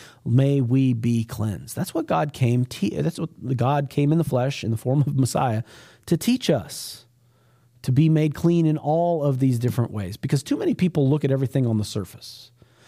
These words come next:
Everything is, is, is on the surface level, something that appears to be unclean. But we never endeavor to go into the heart of the matter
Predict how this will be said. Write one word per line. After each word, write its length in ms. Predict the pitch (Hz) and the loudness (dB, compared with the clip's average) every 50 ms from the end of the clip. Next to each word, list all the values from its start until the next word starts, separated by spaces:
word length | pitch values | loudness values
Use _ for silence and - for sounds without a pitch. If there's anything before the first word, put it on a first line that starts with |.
| - - | -8 -4
Everything 340 | - 180 226 226 233 233 226 | -2 -2 0 0 0 2 2
is, 160 | 196 143 - | 2 0 0
is, 400 | - - 151 147 139 143 143 139 | 0 0 2 2 2 0 0 0
is 140 | 139 135 123 | 0 2 2
on 140 | 143 147 143 | 2 2 2
the 60 | 131 | 2
surface 380 | - - 160 151 - 143 123 - | 2 0 -2 0 0 -2 -2 0
level, 340 | 123 104 87 78 85 113 113 | -2 -2 -2 -4 -6 -4 -2
something 260 | - 170 185 202 196 | 0 0 2 2 2
that 120 | 185 170 | 2 2
appears 640 | 151 135 - - - 202 208 190 175 160 147 135 120 - - - - - - | 0 -2 -4 -2 0 2 2 4 4 4 2 0 -2 -4 -10 -20 -20 -20 -6
to 80 | - - | 0 2
be 160 | 127 156 156 139 | 4 4 4 4
unclean. 580 | 135 143 139 123 - 139 131 110 90 78 - - _ - - _ - _ _ _ _ _ _ _ _ _ _ - - - - | 2 2 2 2 2 2 2 2 0 -4 -8 -12 _ -20 -20 _ -20 _ _ _ _ _ _ _ _ _ _ -12 -12 -4 0
But 120 | 143 147 | 0 2
we 140 | 151 175 185 | 2 2 2
never 400 | 190 220 247 254 240 202 175 - - - - - _ _ _ - | 2 2 0 0 0 0 0 -2 -6 -12 -20 -20 _ _ _ 0
endeavor 520 | - 160 156 135 147 156 151 139 135 120 | 2 4 4 4 4 2 2 0 -2 -2
to 140 | 110 - 135 | -2 -2 -2
go 260 | 123 107 143 151 151 143 | 2 2 4 4 4 4
into 240 | 135 143 139 - 117 | 4 2 2 2 0
the 100 | 107 104 | -2 -4
heart 400 | - - - - 196 190 196 180 | -6 -8 -4 0 0 2 2 2
of 100 | 156 127 | 2 2
the 60 | 127 | 2
matter 400 | 123 117 110 110 104 107 104 | 2 2 2 0 0 -2 -4